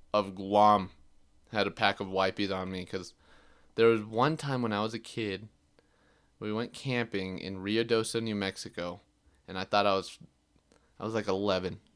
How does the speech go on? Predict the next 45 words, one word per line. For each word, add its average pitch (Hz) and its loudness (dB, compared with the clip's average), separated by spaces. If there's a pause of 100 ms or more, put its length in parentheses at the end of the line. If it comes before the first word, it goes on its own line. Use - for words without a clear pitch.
and 98 -6
I 98 -4
thought 104 4
I 101 4
was 101 -2
fucking 107 -6
Bear 95 2
Grylls. 98 0
I 92 -2
wiped 92 -2
my 92 -4
ass 95 -4
with 98 -8
a 90 -2
leaf, 95 -8
and 95 -8
it - -12 (100)
was - -20 (160)
poison 101 -2
oak. 90 -6 (480)
I 104 -12
was 92 -12
like, 90 -12
"God 98 0 (160)
damn 95 -2
it. - -14 (540)
I'm 104 -2
never 98 2
suffering 92 -4
like 90 -8
this 90 -6
again." 90 -8 (380)
So 107 -6
wipies 101 2
have 104 -4
become 104 -6
an 98 -4
essential. 95 -6
I 98 0
know 107 0
that's 113 -2
a 113 -4
very 107 2 (140)
twenty-first 123 0
century 107 -4